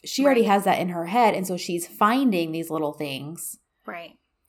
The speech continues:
Speaker 1: Like, I could see her taking the whole red dress thing as, like, "Oh, he needs, he wants somebody more glamorous and, like,
Speaker 2: Mm.
Speaker 1: you know," and that's not it at all. He just sees that dress and is like, "What a waste that it's not on her, like, gorgeous body. So I'll give her a
Speaker 2: Right.
Speaker 1: reason to wear it and take her out." But it's like,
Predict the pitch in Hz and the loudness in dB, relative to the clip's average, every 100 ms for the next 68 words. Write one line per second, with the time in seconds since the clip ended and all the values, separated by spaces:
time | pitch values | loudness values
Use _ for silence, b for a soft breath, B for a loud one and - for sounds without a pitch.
0 | _ - 214 - 233 277 214 247 220 220 | _ 2 4 8 8 8 2 0 2 2
1 | 226 220 202 196 196 175 170 165 165 - | 2 2 2 2 2 2 0 0 -2 0
2 | 220 208 190 170 160 - 196 160 156 202 | -2 0 0 0 0 -2 0 0 0 -2
3 | 185 175 - 208 175 170 - 185 165 170 | -2 -4 -6 -4 0 0 -2 -4 -4 -4
4 | 160 160 160 160 156 151 147 - - 165 | -4 -6 -6 -6 -6 -6 -8 -8 -10 -10
5 | 143 135 - 226 208 208 202 202 196 185 | -8 -12 -10 -10 -10 -8 -8 -6 -2 2
6 | 170 247 240 269 262 262 262 247 214 277 | 2 4 6 4 6 6 6 4 6 4
7 | 226 247 240 269 - 240 226 208 170 196 | 4 0 0 0 -2 -4 0 0 2 2
8 | 262 233 202 190 180 185 180 170 185 - | 2 2 0 -2 0 2 2 2 0 -2
9 | 175 180 - 185 160 - 165 170 160 170 | -4 -4 -6 -2 0 2 0 -2 -4 0
10 | 160 - _ _ 175 170 170 170 175 - | -2 -4 _ _ -8 0 2 2 -2 -2
11 | 160 208 165 165 185 175 - 180 160 160 | 2 2 2 -2 0 0 2 0 -2 -2
12 | 190 175 185 185 160 143 170 - 196 175 | -2 -2 -4 -2 -2 0 0 -2 -4 -4
13 | 156 185 233 254 - 185 180 185 180 B | -6 -2 2 2 4 2 2 0 -4 B